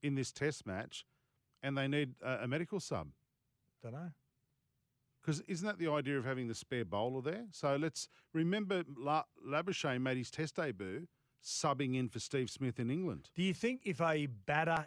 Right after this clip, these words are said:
Speaker 2: is injured and they need a medical sub, you should, you can only sub him with a bowler and vice versa? If a bowler gets injured, you can only sub him with a batter.
Speaker 1: Y-, you're making this ridiculous.
Speaker 2: <laughs>
Speaker 1: Why would you even suggest
Speaker 2: I don't
Speaker 1: that?
Speaker 2: know.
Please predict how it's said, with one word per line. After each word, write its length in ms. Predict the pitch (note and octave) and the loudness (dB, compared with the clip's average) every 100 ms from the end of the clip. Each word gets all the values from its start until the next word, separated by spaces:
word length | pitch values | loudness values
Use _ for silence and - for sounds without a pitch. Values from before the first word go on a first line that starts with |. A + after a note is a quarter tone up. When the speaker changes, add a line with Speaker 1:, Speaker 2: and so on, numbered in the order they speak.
| - | -4
Speaker 2:
is 180 | D3 B2+ | -4 -2
injured 380 | D3 D3+ B2+ | -2 -2 -2
and 100 | B2 | -4
they 80 | C3 | -4
need 140 | C3 B2+ | -4 -4
a 40 | |
medical 380 | B2 B2+ B2+ A#2+ | -4 -4 -6 -10
sub, 320 | - C3 A#2 A#2+ _ | -6 -6 -6 -12 _
you 120 | C3+ | -10
should, 300 | B2 - D3 C3+ _ _ - | -6 -4 -6 -8 _ _ -12
you 80 | |
can 160 | C3 C3+ C#3 | -8 -4 0
only 480 | D3+ D3+ C#3 C3 C#3+ _ | 0 0 -2 -4 -10 _
sub 280 | - C#3+ C3 | -4 -4 -2
him 100 | C3 | -4
with 100 | B2+ | -6
a 40 | G#2+ | -6
bowler 460 | G#2+ A#2+ A#2+ A2 C3 | -4 -2 -4 -6 -8
and 160 | D3 C#3+ | -4 -4
vice 280 | C3 C#3 - | -2 -4 -4
versa? 340 | B2 C3+ B2 | -4 -4 -6
If 100 | A2+ | -6
a 60 | C3 | -4
bowler 320 | C#3+ D3 D#3 | 0 2 0
gets 200 | C3 B2+ | -4 -8
injured, 180 | C3 B2 | -8 -6
you 60 | B2 | -6
can 80 | |
only 120 | C#3 B2 | -6 -6
sub 240 | - B2 | -6 -6
him 140 | B2 | -8
with 100 | A#2 | -10
a 60 | G#2+ | -14
batter. 260 | G#2+ A#2 G#2 - _ _ _ _ _ _ _ _ - | -14 -14 -14 -20 _ _ _ _ _ _ _ _ -4
Speaker 1:
Y-, 100 | D#3+ | 0
you're 140 | D#3+ | 2
making 280 | D#3+ F3 E3+ | 2 4 2
this 200 | C#3 - | 0 0
ridiculous. 600 | A#2+ A#2+ C3 G#2+ C#2 - B2 A#2+ G4 | -4 -2 -2 -4 -4 -6 -8 -6 -8
Speaker 2:
<laughs> 260 | - D#4+ - | -10 -12 -4
Speaker 1:
Why 140 | E3+ | -2
would 180 | G3+ F3+ | -2 -2
you 100 | G#3 | -2
even 180 | G3 F#3+ | -2 -4
suggest 340 | - D3 F#3+ | -6 -4 -2
Speaker 2:
I 20 | F3 | 0
don't 80 | D#3 | -2
Speaker 1:
that? 100 | |
Speaker 2:
know. 60 | - | -4